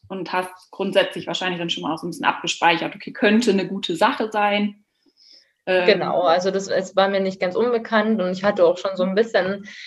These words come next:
Speaker 2: meine Finanzen ungefähr, so einen Überblick hatte ich schon, aber was,
Speaker 1: Mhm.
Speaker 2: ähm, wie gesagt, das Thema Rente angeht, das war für mich, äh,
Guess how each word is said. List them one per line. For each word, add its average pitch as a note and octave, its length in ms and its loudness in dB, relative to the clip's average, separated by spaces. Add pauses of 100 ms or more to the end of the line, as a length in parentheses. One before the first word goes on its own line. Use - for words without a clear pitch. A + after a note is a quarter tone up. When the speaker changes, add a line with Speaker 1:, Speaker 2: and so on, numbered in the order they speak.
(180)
Speaker 2:
meine G#3 300 6
Finanzen A3+ 640 4
ungefähr, A3+ 640 4
so G#3 80 -2
einen F#3+ 500 -4
Überblick B3 420 4
hatte A3+ 200 2
ich G#3 160 -4
schon, C4+ 260 0
aber G3+ 300 2
was, G3+ 180 -2
Speaker 1:
Mhm. B3+ 100 0
Speaker 2:
ähm, G3+ 640 0
wie G3+ 120 -6
gesagt, G3 320 -2
das F#3+ 80 -10
Thema G3 260 -4
Rente F#3 300 -2
angeht, F3+ 400 -4
das F3 180 -6
war F3 160 -4
für F3+ 140 -8
mich, E3+ 260 -6
äh, F3+ 200 -4